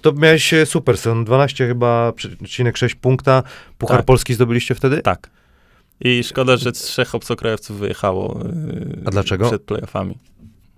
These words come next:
Speaker 1: Many, many.
Speaker 2: Many, many.
Speaker 1: Problemy. Ale playoffy wtedy
Speaker 2: Trzy
Speaker 1: zrobiliście,
Speaker 2: wypłaty
Speaker 1: czy nie?
Speaker 2: w plecy. Y,
Speaker 1: No
Speaker 2: poddane, bo inaczej by był bankrut. I
Speaker 1: Okej.
Speaker 2: wtedy nic byśmy nie dostali.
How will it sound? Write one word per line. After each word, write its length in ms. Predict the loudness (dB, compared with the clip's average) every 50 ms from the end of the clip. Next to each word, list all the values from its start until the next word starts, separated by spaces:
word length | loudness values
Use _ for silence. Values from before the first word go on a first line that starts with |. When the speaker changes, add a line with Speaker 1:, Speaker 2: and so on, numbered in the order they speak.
| -18 -4 2
Speaker 1:
Many, 280 | 4 6 8 8 8 8
many. 400 | 8 8 8 10 10 8 8 6 4 0
Speaker 2:
Many, 280 | -6 -4 -4 -4 -4
many. 180 | -2 0 2 6
Speaker 1:
Problemy. 520 | 6 6 8 8 8 8 8 6 4 2 0 -4 -10 -20 -14 -4
Ale 180 | 2 4 4 4
playoffy 340 | 6 6 4 4 4 2 0
wtedy 220 | 0 2 4 4 6
Speaker 2:
Trzy 80 | 6
Speaker 1:
zrobiliście, 340 | 6 8 8 8 6 8 6
Speaker 2:
wypłaty 120 | 6 6
Speaker 1:
czy 80 | 4 2
nie? 80 | 2 2
Speaker 2:
w 40 |
plecy. 260 | 2 0 -2 -2 -6 -12
Y, 760 | -14 -16 -20 -20 -20 -20 -20 -20 -20 -20 -20 _ _ -10 -6 -4 -2 -2 -2 -2 -2 -4 -4 -4 -4 -6 -8 -12 -4 0
Speaker 1:
No 40 |
Speaker 2:
poddane, 540 | 2 2 4 6 6 6 6 6 4 2 0 0
bo 140 | 0 2
inaczej 360 | 2 2 2 0 0 0 -2 -4
by 100 | -4 -4
był 200 | -2 -2 -2 2
bankrut. 500 | 4 4 4 4 2 -6 -10 -14 -16 -18
I 20 | -12 -6 -4 0
Speaker 1:
Okej. 40 |
Speaker 2:
wtedy 260 | 2 2 2 2 2 2
nic 180 | 0 0 -2
byśmy 280 | -4 -8 -10 -10 -8 -6
nie 80 | -6
dostali. 400 | -6 -6 -8 -6 -6 -6 -6 -8